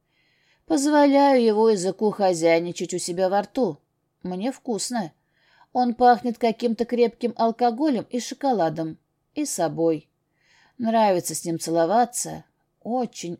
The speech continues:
очень, очень. Понимаю, что внутренне ликую, как сумасшедшая радуюсь. Он прилетел. Неважно почему. Потому ли, что сам заревновал, узнав о том, что я в клубе с парнями,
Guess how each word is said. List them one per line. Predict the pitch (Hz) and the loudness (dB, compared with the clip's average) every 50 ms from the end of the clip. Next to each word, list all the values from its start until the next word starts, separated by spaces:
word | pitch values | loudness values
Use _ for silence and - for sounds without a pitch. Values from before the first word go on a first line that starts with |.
| _ | _
очень, | - 180 190 196 196 - - 185 170 - _ _ | -8 -6 -6 -6 -8 -10 -14 -14 -14 -14 _ _
очень. | - 165 160 151 - - 151 151 151 151 - _ _ _ _ _ _ _ _ _ _ _ _ _ _ _ _ _ _ _ _ _ _ _ - | -4 -4 -4 -4 -6 -10 -12 -10 -12 -12 -16 _ _ _ _ _ _ _ _ _ _ _ _ _ _ _ _ _ _ _ _ _ _ _ -4
Понимаю, | 277 262 277 269 269 277 277 262 | 0 2 2 4 4 4 4 4
что | - - - 254 | 2 0 -2 0
внутренне | 240 240 233 240 254 247 - 233 226 226 226 - - | 0 2 0 0 0 0 -2 -4 -2 -2 -4 -4 -4
ликую, | - 196 202 196 185 - - 247 277 247 185 156 147 _ _ _ _ _ _ _ _ | -4 -2 -2 -2 -2 -2 -2 0 0 2 0 0 -4 _ _ _ _ _ _ _ _
как | - 240 240 226 | -4 -4 -4 -4
сумасшедшая | - - 254 233 233 233 226 - - 254 254 254 - - - 220 202 185 | -4 -6 -4 -2 -2 -2 -4 -2 -2 -2 -4 -4 -4 -8 -6 -2 -2 0
радуюсь. | 165 165 165 160 151 160 160 156 156 - - - _ _ _ _ _ _ | 2 2 2 2 0 -2 -4 -4 -8 -12 -18 -20 _ _ _ _ _ _
Он | 156 156 147 | -10 -10 -10
прилетел. | 135 151 147 156 156 170 175 175 - 277 285 247 180 165 _ _ _ _ _ _ _ _ _ _ _ _ _ _ _ | -10 -8 -6 -4 -4 -4 -4 -6 -4 -2 -2 -2 -2 -4 _ _ _ _ _ _ _ _ _ _ _ _ _ _ _
Неважно | _ 302 294 285 247 208 180 165 139 160 147 | _ -4 -2 2 4 2 2 2 0 -6 -6
почему. | - 170 - - 175 170 170 165 165 - _ _ _ _ _ _ _ _ _ _ _ | -6 -8 -8 -6 -8 -6 -6 -8 -10 -12 _ _ _ _ _ _ _ _ _ _ _
Потому | - 247 247 285 285 294 294 339 | -4 0 2 4 4 4 4 4
ли, | 311 254 233 | 4 4 0
что | - - - 202 | 0 -2 -6 -6
сам | - - - 165 156 160 170 | -6 -2 2 2 2 2 0
заревновал, | 156 180 180 196 190 202 208 208 196 208 214 214 202 - | -2 -4 -4 -4 -4 -2 -2 0 0 0 0 -2 -2 -2
узнав | - 220 202 190 196 202 202 202 - | -6 -6 -6 -6 -4 -2 -2 -2 0
о | 208 196 196 | -2 -2 -2
том, | _ 233 220 214 | _ -4 -4 -4
что | 185 - - 208 | -6 -8 -6 -4
я | 208 202 196 | -2 -2 -4
в | - | -4
клубе | _ - 214 208 185 190 | _ -4 -4 -4 -4 -4
с | 180 - | -8 -6
парнями, | - 202 196 190 190 196 196 190 190 190 190 190 196 | -4 -4 -4 -4 -4 -4 -4 -4 -4 -4 -8 -12 -14